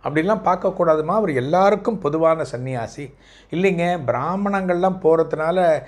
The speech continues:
நாங்க அவருக்கு மட்டும் உண்டானவங்க போல இருக்குன்னு நினைச்சோம்" அப்படின்லாம் சொல்லிட்டு இருப்பேன்.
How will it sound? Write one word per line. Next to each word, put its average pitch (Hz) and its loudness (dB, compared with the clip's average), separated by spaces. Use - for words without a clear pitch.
நாங்க 139 0
அவருக்கு 151 -2
மட்டும் 151 -2
உண்டானவங்க 160 0
போல 147 -2
இருக்குன்னு 135 -4
நினைச்சோம்" 123 -6
அப்படின்லாம் 143 0
சொல்லிட்டு - -8
இருப்பேன். - -18